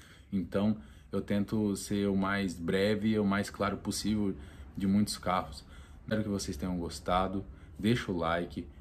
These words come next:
comenta, compartilha, se inscreve no canal pra quando eu lançar o vídeo aqui você receber a notificação aí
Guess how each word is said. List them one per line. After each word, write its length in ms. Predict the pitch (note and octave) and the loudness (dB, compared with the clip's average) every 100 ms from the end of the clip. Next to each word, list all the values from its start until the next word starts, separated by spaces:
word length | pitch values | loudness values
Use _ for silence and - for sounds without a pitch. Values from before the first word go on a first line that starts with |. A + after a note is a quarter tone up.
| - | -12
comenta, 720 | - A2+ F#2 F2 F#2 E2+ E2+ - | 0 4 4 2 -2 -4 -6 -4
compartilha, 760 | A#2+ A2+ G#2+ F2 - G2 F#2 - | 0 2 2 2 -2 -4 -4 -4
se 140 | - | -4
inscreve 440 | G2+ - A2+ D3 D3 | -4 0 4 4 4
no 120 | C3+ | 4
canal 280 | A2+ A2 A2+ | 2 0 0
pra 120 | G#2+ | -2
quando 160 | A2 | 2
eu 100 | G#2+ | 2
lançar 380 | G#2 G#2 - B2+ | 4 2 2 4
o 100 | C3+ | 6
vídeo 180 | B2 A#2+ | 6 4
aqui 140 | A#2 | 2
você 240 | A#2 A2 A2 | 0 0 -2
receber 360 | G2+ A2 F#2+ | -2 0 2
a 40 | G#2+ | 2
notificação 720 | A2 - A2+ G#2 D#2 G2+ G2 | 2 0 0 0 0 0 0
aí 320 | F#2 G#2+ C#3+ | 2 2 2